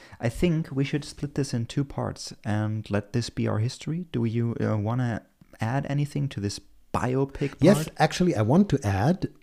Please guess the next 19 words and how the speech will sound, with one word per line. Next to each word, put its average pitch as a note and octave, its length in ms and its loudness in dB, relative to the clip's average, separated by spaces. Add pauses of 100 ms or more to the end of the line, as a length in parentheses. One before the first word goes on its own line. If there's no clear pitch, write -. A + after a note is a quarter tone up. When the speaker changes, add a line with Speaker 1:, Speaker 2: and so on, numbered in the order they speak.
(440)
Speaker 2:
the B2+ 260 4 (220)
complete D3+ 580 2 (600)
story. F2 340 -2 (200)
So A#2+ 320 0 (200)
let C#3+ 140 2
me D#3+ 80 2
quickly, F#3+ 320 4
qui- - 160 -2
Speaker 1:
Sure. F#3 200 6 (120)
Speaker 2:
quickly F3 320 2
do D3 180 4
a B2+ 100 6
list. - 200 -10 (400)
Started C#3+ 460 4
with G#2+ 220 -4
Bryce, C3+ 540 2
then C#3 260 0
switched C#3+ 380 -4
to G2+ 200 -6